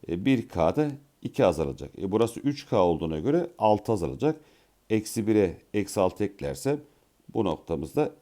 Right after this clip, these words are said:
eksi yedi olacaktır. Ordinata bakarsak altıdan ikiye dört azalmış. İki K'da dört azalırsa K'da eksi iki, yani, e, iki birim azalacak. Üç K'da altı birim azalacak.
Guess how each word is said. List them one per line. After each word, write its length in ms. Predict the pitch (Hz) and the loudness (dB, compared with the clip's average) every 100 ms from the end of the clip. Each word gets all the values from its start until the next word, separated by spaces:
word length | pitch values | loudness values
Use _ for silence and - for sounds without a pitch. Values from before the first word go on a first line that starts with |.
| - | -4
eksi 300 | 98 - 85 | -4 -4 -4
yedi 160 | 73 | -2
olacaktır. 580 | 71 62 - - - - _ _ _ - _ _ _ _ _ - | -4 -6 -14 -20 -20 -20 _ _ _ -20 _ _ _ _ _ 0
Ordinata 500 | 101 104 120 127 135 | 2 2 0 0 -2
bakarsak 560 | - 80 - 147 147 _ - | -4 -6 -6 -6 -8 _ -4
altıdan 560 | 98 101 98 110 110 - - | 0 2 0 2 0 0 -10
ikiye 560 | 98 - 92 73 62 | -10 -2 0 0 -2
dört 300 | 65 101 117 | 0 0 0
azalmış. 580 | 123 123 120 123 135 - _ _ _ _ _ - | 0 2 2 0 -8 -14 _ _ _ _ _ -10
İki 300 | 101 131 123 | -6 -6 -2
K'da 560 | 113 95 90 90 64 - - | 2 2 4 0 -2 -6 -6
dört 300 | 78 101 - | 2 2 2
azalırsa 640 | 120 117 123 123 - 131 135 _ _ _ _ - | -2 0 0 -2 -2 -2 -4 _ _ _ _ -2
K'da 640 | 127 101 85 82 71 69 _ _ - | 4 6 6 2 -2 -6 _ _ -8
eksi 420 | 78 - - 104 | -8 -6 -6 -6
iki, 340 | 98 135 135 120 | -6 -6 -6 -2
yani, 280 | 82 80 67 - - | -2 -2 -4 -12 -10
e, 300 | 73 82 80 76 | -6 -4 -4 -6
iki 220 | - 90 | -8 -2
birim 160 | 117 | 0
azalacak. 520 | 131 131 127 127 139 - _ _ - _ _ - | 0 0 -2 -2 -6 -10 _ _ -20 _ _ -4
Üç 240 | 135 - | -4 -4
K'da 380 | - 87 98 - | 0 2 2 2
altı 360 | 117 113 - 107 | 2 2 0 0
birim 160 | 95 | 0
azalacak. 440 | 82 78 67 - | 0 -4 -8 -10